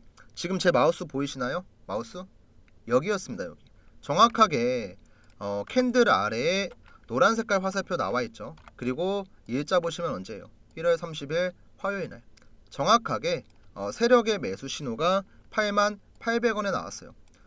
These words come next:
그래서 저는 여유 있게, 어, 팔만 이천 원 이하에서 분할 매수하시면 됩니다. 삼 개월에서 육 개월 정도 중장기로 끌고 갈 거예요.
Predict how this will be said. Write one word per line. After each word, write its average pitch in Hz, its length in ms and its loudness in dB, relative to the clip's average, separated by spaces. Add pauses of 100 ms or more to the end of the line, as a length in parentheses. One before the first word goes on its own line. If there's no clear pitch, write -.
(140)
그래서 160 180 -6
저는 156 320 0
여유 135 240 0
있게, 147 400 -4 (320)
어, 110 220 -4
팔만 233 420 6
이천 196 420 -4
원 196 180 0
이하에서 165 800 0 (220)
분할 175 360 2
매수하시면 151 600 -6
됩니다. 123 480 -6 (460)
삼 226 300 -2
개월에서 180 640 4
육 123 180 -10
개월 196 300 2
정도 160 420 -4
중장기로 170 720 -2
끌고 202 320 -2
갈 107 200 -8
거예요. 170 520 2